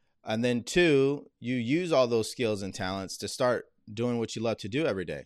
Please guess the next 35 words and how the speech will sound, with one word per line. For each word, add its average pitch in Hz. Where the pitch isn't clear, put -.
So -
step 117
two 135
is 104
your 101
passion. 127
What 110
is 143
it 143
that 123
you 117
would 117
love 107
to 113
do 110
every 85
day 73
that 101
would 104
impact 135
another 101
person 87
and 113
you 110
could 104
get 107
paid 95
to 101
really 92
do? 131
And 110
then 131
three, 156
how 147
do, -